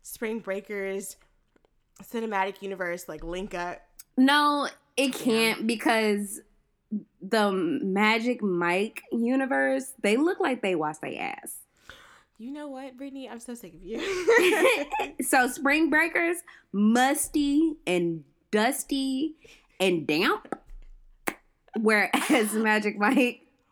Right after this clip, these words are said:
Speaker 2: they
Speaker 1: Fun,
Speaker 2: bathe.
Speaker 1: fun fact: I sometimes will, will, like, go back and listen to old episodes
Speaker 2: <laughs>
Speaker 1: that we've done, and I was listening to Spring Breakers the other day, and <laughs>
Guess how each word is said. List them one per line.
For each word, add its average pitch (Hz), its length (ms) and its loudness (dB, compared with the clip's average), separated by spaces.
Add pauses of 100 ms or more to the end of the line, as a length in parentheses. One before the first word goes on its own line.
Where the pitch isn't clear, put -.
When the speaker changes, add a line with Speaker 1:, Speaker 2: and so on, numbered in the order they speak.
(300)
Speaker 2:
they 180 220 0
Speaker 1:
Fun, 277 160 4
Speaker 2:
bathe. 339 240 -4 (260)
Speaker 1:
fun 330 220 -2
fact: 226 440 2
I 262 560 -4
sometimes 254 540 -6
will, 208 520 -6 (440)
will, 208 100 -14
like, 175 220 -8
go 175 160 -8
back 185 200 -8
and 170 80 -12
listen 170 180 -16
to 165 80 -14
old 175 200 -12
episodes 240 540 -12 (120)
Speaker 2:
<laughs> 226 140 -10
Speaker 1:
that - 160 -8
we've 226 160 -10
done, 220 360 -4
and - 160 -12
I 190 80 -10
was 190 120 -12
listening 208 260 -12
to 196 80 -12
Spring 202 260 -14
Breakers 190 380 -10
the 233 80 -14
other 247 160 -10
day, 247 460 -8
and 202 360 -8 (640)
<laughs> - 80 -16